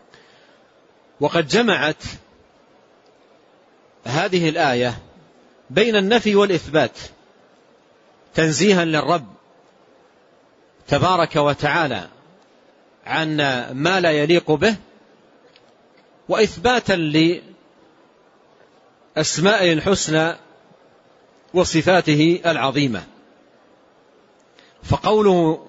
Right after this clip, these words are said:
"ليس كمثله شيء"، رد على من ي-، يمثل صفات الله بصفات المخلوقين،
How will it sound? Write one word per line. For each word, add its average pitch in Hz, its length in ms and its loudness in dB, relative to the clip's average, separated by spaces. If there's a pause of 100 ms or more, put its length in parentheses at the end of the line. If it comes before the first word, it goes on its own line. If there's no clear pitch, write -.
(140)
"ليس 180 400 0
كمثله 160 680 0
شيء"، 156 360 -2 (1120)
رد 240 300 0
على 175 540 0 (140)
من 240 180 -2
ي-، 247 280 2
يمثل 180 560 -2 (380)
صفات 170 420 0
الله 165 340 0
بصفات 160 480 -2
المخلوقين، 147 600 -2